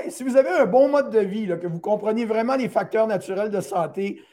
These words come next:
que vous les mettez en application et que vous gardez votre corps vraiment bien nourri, très oxygéné, vous êtes dans un mouvement quotidien pour pomper votre lymphe continuellement, vous avez des bonnes selles, une bonne élimination, un bon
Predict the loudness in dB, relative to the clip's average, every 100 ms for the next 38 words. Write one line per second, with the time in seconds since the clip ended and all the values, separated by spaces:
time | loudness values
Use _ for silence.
0 | _ _ -4 -2 -2 -2 0 0 0 -4
1 | -2 0 0 -2 -4 -2 -2 -4 0 0
2 | 0 0 0 0 0 0 0 0 0 -2
3 | 0 0 -2 -2 -4 -8 _ _ -6 -2
4 | 0 0 -4 -8 -4 -2 -2 -2 -4 -8
5 | -14 _ -8 -2 2 4 4 2 2 2
6 | 0 0 0 -2 -4 -6 -2 -2 -2 -4
7 | 0 0 0 -2 -2 -2 -2 -2 -2 -4
8 | -6 -6 -2 -2 0 -2 -2 -6 _ -6
9 | -2 0 0 -2 0 0 -2 0 0 0
10 | -2 0 0 -2 -2 -2 -4 -2 0 0
11 | 2 0 0